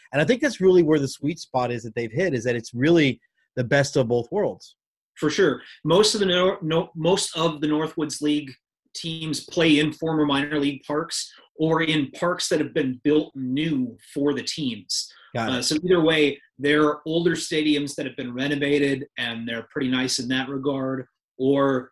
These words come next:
Speaker 2: they're brand new stadiums. And, uh, you know, they're, they're on the level with lower level minor league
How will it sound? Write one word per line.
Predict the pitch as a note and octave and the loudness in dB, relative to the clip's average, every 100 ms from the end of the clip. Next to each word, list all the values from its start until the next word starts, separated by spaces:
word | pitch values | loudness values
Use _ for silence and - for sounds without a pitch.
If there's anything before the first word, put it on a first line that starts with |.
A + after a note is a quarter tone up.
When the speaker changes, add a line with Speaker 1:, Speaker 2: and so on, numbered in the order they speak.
| _ - | _ -2
Speaker 2:
they're | C3+ | -2
brand | C3+ D3+ D3 | 2 2 2
new | C#3+ D#3+ | 0 -2
stadiums. | D#3+ D3 B2+ A2+ G#2 _ C3+ - - - | -2 -4 -4 -8 -14 _ -8 -8 -8 -8
And, | A#2+ A2+ A2 G#2+ G#2+ _ | -8 -6 -8 -12 -18 _
uh, | A2+ G#2+ _ _ _ _ | -18 -18 _ _ _ _
you | - | -20
know, | G2+ - _ _ _ | -20 -20 _ _ _
they're, | C3 C3 - _ _ | -2 -2 -4 _ _
they're | C#3 D#3+ | 2 4
on | E3 E3+ | 4 2
the | D3+ | 2
level | D3+ E3+ D3 | 2 4 4
with | C#3 - _ _ _ | 2 -2 _ _ _
lower | C3+ C3 C#3+ C#3+ | -4 0 2 2
level | C#3 C#3 C#3+ C#3 | 0 0 0 0
minor | C3+ C3+ D3 | -2 -4 -4
league | C#3+ C3+ | -4 -4